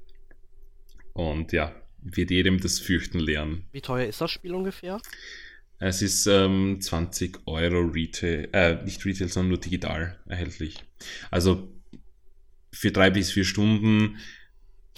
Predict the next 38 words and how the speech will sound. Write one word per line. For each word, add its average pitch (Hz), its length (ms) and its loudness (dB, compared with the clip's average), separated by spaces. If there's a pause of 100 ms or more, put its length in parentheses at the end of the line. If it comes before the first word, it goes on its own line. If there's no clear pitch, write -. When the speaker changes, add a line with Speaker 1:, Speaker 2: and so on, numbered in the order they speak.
(120)
Speaker 1:
ist 104 120 2
es - 560 0
vielleicht 95 500 6
ein 101 80 0
bisschen 92 280 2
teuer, 90 340 6
aber 87 240 6
da 87 100 2
es 85 100 0
in 90 240 0
letzter 85 280 0
Zeit 92 180 0
immer 87 240 0
wieder 85 220 2
diese 85 260 -2
Diskussionen 85 640 -2
gibt. - 400 -6 (1500)
Ich 98 120 0
weiß 98 180 6
nicht, 98 180 0
ich 98 240 -2 (400)
bin 101 100 6
auch 95 140 6
ins 101 160 4
Kino 98 280 4
schon 95 220 4
für 92 580 4
sechzehn 95 380 0
Euro 85 300 2
gegangen 90 520 2
und 82 220 -2
hab 90 200 -4
dann 87 360 0
zehn 85 180 0
Euro 82 200 2
Popcorn 90 560 0
gekauft 85 640 -2
und 80 180 -4